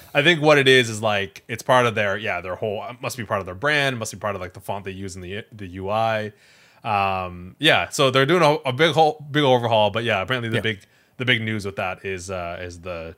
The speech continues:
Speaker 1: Twitter Chirp font.
Speaker 2: Nice.
Speaker 1: Um, our friend Dave also messaged us,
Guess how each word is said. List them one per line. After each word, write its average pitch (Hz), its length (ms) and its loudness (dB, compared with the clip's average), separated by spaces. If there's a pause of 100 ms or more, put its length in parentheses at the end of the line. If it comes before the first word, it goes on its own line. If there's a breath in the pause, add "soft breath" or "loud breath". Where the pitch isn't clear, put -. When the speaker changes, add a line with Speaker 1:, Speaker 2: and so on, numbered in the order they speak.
Speaker 1:
Twitter 90 440 -10
Chirp - 400 -14
font. - 560 -12 (640 soft breath)
Speaker 2:
Nice. 123 180 4
Speaker 1:
Um, 120 540 2 (520)
our 135 120 6
friend 185 380 2
Dave 139 400 6
also 120 260 0
messaged 95 480 -6
us, - 460 -6